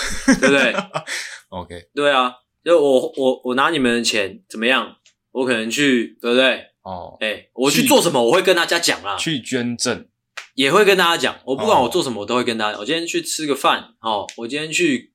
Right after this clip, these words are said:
Speaker 1: 看个演唱会，或者说，欸，单纯拿回去，欸，说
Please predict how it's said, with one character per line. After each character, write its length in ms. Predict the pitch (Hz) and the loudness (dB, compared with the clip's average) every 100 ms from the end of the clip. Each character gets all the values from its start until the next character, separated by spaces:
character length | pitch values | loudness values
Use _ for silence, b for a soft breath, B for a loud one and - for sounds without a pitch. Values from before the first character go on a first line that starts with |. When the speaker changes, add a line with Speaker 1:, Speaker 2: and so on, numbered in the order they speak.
| _ | _
Speaker 1:
看 140 | 160 | -4
个 60 | 135 | -2
演 120 | 110 | -2
唱 220 | 120 131 | -2 -2
会， 340 | 131 127 107 _ _ _ | 0 0 -2 _ _ _
或 140 | 139 | -8
者 80 | 139 | -4
说， 140 | 147 143 | -2 -2
欸， 160 | 151 175 | -4 -6
单 180 | - 156 | -2 -2
纯 200 | 131 113 | -2 0
拿 160 | 110 123 | 0 0
回 40 | |
去， 240 | 127 139 113 | 0 -2 -2
欸， 120 | 143 | -2
说 320 | 147 151 - | -2 -6 -8